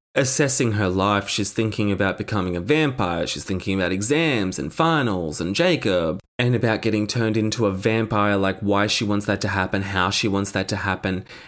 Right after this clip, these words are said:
And she's thinking about, you know, she could get Carlisle to do it, but she really wants Edward to do it. And in order for that to happen, she has to get married.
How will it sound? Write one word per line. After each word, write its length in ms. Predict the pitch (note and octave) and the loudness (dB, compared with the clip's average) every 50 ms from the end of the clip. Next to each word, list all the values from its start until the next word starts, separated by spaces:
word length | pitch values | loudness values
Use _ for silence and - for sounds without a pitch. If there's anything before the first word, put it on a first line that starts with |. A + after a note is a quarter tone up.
| - - | -8 -4
And 280 | G2 G2 G2 G2+ G2+ | -2 0 0 0 0
she's 200 | - - G#2+ G#2 | 0 0 0 0
thinking 360 | - B2 A#2 A2+ A2 A2 G#2+ | 0 0 0 0 0 0 0
about, 240 | G#2 G2 G2+ F#2 - | 2 2 2 2 0
you 60 | G#2 | 0
know, 100 | G2 F#2 | 0 0
she 160 | F#2 - - - | -2 -2 -4 -4
could 240 | - - B2+ B2 | -2 -2 -2 0
get 200 | - B2 G#2 - | 0 -2 -2 -2
Carlisle 560 | - - A2 G#2 G#2 G#2+ A2 A2 G2+ G2+ G2+ G2 | -4 -2 0 2 2 4 4 2 2 2 2 0
to 80 | G2+ | 0
do 180 | E2 G#2 G2 G2 | 0 2 2 2
it, 100 | G2 - | 2 0
but 100 | G#2 - | -2 -4
she 140 | - - G2 | -2 -2 0
really 280 | G2 G#2+ G#2+ G#2+ A2 | 0 2 2 2 2
wants 240 | G#2 G#2+ G#2 - - - | 0 0 -2 -2 -2 -2
Edward 340 | G#2 G2+ G2 F#2+ G#2 G2 - | -2 0 0 0 -2 -2 -2
to 60 | F#2+ | -2
do 200 | E2 G#2 F#2+ G2 | 0 2 2 2
it. 120 | G2 D#2 | 2 0
And 140 | F#2 G2 G2+ | 0 0 0
in 120 | F#2+ F#2+ | 0 0
order 220 | G2+ G#2 G#2 G#2+ G#2 | 0 2 2 0 0
for 120 | - G#2+ F2+ | 0 -2 -2
that 220 | G2 F#2 F#2+ - | 0 -2 0 0
to 80 | - G2+ | 0 0
happen, 280 | F#2+ F#2+ F#2 - G2 G2 | 0 0 0 0 -2 -2
she 140 | - G#2+ | 0 0
has 100 | G2+ G2+ | -2 -2
to 80 | - G#2 | -2 -2
get 180 | F#2+ G#2 - - | -2 -2 -2 -2
married. 520 | G2+ G2 F#2+ F#2+ F#2 F#2 F#2 F#2+ G2 | -2 -2 0 0 0 0 -2 -2 -4